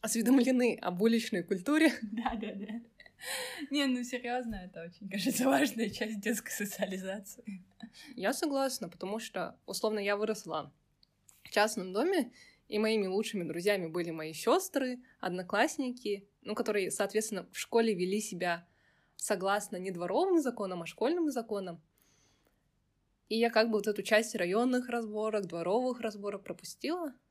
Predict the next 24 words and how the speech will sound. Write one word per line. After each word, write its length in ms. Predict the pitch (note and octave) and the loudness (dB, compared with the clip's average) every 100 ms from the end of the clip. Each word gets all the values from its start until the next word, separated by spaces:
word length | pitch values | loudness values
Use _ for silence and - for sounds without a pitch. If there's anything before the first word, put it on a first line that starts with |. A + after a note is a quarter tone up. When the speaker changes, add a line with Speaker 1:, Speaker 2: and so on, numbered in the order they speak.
| _ - | _ -14
Speaker 1:
но 380 | F#3 G3 F#3+ - | -6 -4 -4 -6
разговаривая 520 | F#3 F#3 F#3+ F#3+ F3 | -6 -4 -4 -4 -8
со 140 | E3 | -10
своими 280 | - F3+ F3+ | -12 -10 -10
знакомыми 560 | F3+ F3 F#3+ F#3 D#3+ D#3 _ _ _ _ _ | -12 -8 -8 -6 -10 -12 _ _ _ _ _
пацанами, 400 | - - G3 D#4 | -16 -6 -2 0
особенно 340 | B3 G3 G3 F3 | 0 -4 -4 -8
которые 280 | - F3 F3 | -8 -8 -8
такие 200 | D3+ D3 | -12 -14
прям 160 | - - _ _ _ _ _ _ _ _ _ _ _ _ _ _ - | -16 -20 _ _ _ _ _ _ _ _ _ _ _ _ _ _ -10
типичные 560 | F3 G#3 G3+ - E3+ D#3 | -4 -2 -4 -6 -8 -10
пацаны. 500 | - - F#3 G#3 - _ _ - - - B3 B3 G3 - _ _ _ - - E3+ | -12 -8 -6 -8 -10 _ _ -20 -20 -18 -10 -8 -10 -16 _ _ _ -16 -10 -6
Вот 320 | F#3+ G#3+ A#3+ B3+ | -2 2 4 8
не 120 | D#4+ | 10
хочешь 280 | G4 F4+ B3 | 10 8 8
говорить 260 | A#3 B3 | 6 4
такие 200 | A#3+ F3+ | 0 -2
"пацаны, 300 | G#3 C#4+ C4 | 2 6 6
пацаны", 320 | - - D#4 | 4 2 2
потому 300 | A#4+ - A#3 | 2 -2 -2
что 200 | A3+ G3+ - - - - - | 0 -2 -4 -14 -16 -18 -8
мои 240 | G3 G#3+ A3+ | 4 6 8
знакомые, 500 | A3 A3 G#3+ G#3 F3+ - _ _ - | 6 6 6 6 0 -10 _ _ -10
м, 380 | F#3 F3+ F3+ | -6 -4 -6